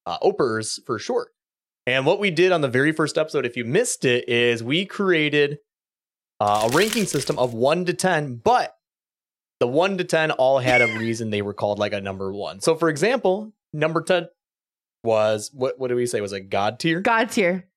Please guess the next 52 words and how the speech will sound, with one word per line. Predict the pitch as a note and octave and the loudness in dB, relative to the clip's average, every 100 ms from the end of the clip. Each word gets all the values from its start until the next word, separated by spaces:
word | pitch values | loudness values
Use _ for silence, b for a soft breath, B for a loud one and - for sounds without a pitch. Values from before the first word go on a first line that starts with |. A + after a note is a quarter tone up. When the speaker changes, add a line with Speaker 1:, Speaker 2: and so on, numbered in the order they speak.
| _ _ _ _ _ _ _ _ B2 | _ _ _ _ _ _ _ _ -2
Speaker 1:
God | B2 C3+ D3 | 2 2 0
tier | F3 E3+ | 0 2
was | D#3 C3 | 2 0
number | C3 C3+ C#3 | -4 -2 -2
ten. | B2+ G#2+ | -2 0
I-, | |
if | B2 C3+ B2 | 0 0 0
we, | E3 | 0
if | F#3+ E3+ C#3 | 2 -2 0
we, | D3+ E3+ F#3 | -2 -2 0
so | D3+ - B _ _ _ | -2 -2 B _ _ _
at | C3 C#3 | 2 2
any | G3 | 0
point, | G3 G#3 G#3 - - | 2 2 2 0 -4
we | D3 | -2
can | D3 | 2
ask | D3 | 0
each | D3+ | 0
other, | C3+ A#2 | 2 2
"How, | D#3+ E3 | 0 0
how | D3 | 0
would | A#3 D4 | 0 -2
you | |
rate | F#3+ D3 D#3 | 0 0 2
that | B2 A2 | 2 2
on | A2 | 0
the | G#2 - | -4 -6
oper | G#2+ G#2+ G#2 | -8 -8 -8
system?" | - F#2+ - F2+ | -8 -10 -10 -10
A-, | F#2 G2 A2 | -8 -8 -8
and | A#2 | -2
someone | D#3 E3+ | 0 2
says | D#3+ D#3 D#3 | 2 2 2
a | C3+ | 0
number, | B2+ B2 A#2+ G#2 G2+ _ _ _ _ _ - | 0 0 0 -4 -6 _ _ _ _ _ -2
and | B2+ | 2
then | C#3+ | 2
we're | |
like, | C3+ | 2
"Okay, | B2+ C#3 | 2 2
what | B2 | 2
does | C#3+ | 2
that | D#3+ | 2
number | C#3 C#3+ B2+ | 2 0 0
reference? | A#2 A#2 - G2 B2 | 2 0 -4 -6 -4
Okay, | A#2+ A2 | 0 0
that | A2+ C#3 | 0 0
means, | D#3 D3 | -2 -2
okay, | C#3 D#3 F3+ | 0 2 2
that | D#3+ | 2
means | F3 D3+ C#3 | 2 0 -2
this." | E3+ - - - | -2 -2 -12 -14